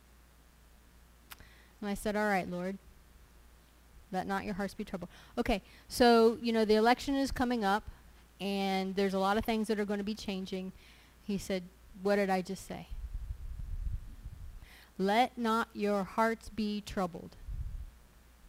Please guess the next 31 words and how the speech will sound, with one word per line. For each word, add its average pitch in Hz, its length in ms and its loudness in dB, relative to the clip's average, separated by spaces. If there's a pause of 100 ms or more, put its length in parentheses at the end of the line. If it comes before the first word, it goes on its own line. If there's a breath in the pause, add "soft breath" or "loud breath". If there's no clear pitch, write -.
(1000 soft breath)
Okay, 233 320 2 (240 loud breath)
now, 208 200 2 (140 loud breath)
is 226 160 6
this 285 220 2
for 254 160 0
me? 302 560 4 (180)
Because 240 240 2
sometimes 247 540 0
when 214 160 0
I 214 100 2
do 226 240 2
things 190 260 0
like 180 260 -2
this, 180 280 -4
it's - 240 -6
more 196 220 2
for 180 180 -6
me 202 540 -2 (240)
than 190 160 0
it 185 100 -2
is 185 180 -2
for 180 220 -8
you. 202 560 0 (840 soft breath)
But 240 100 -2
he 240 60 2
said, 254 240 2
"No, 226 360 2 (960 loud breath)
everyone 269 500 4
needs 240 320 0
to 254 160 0
know, 180 520 2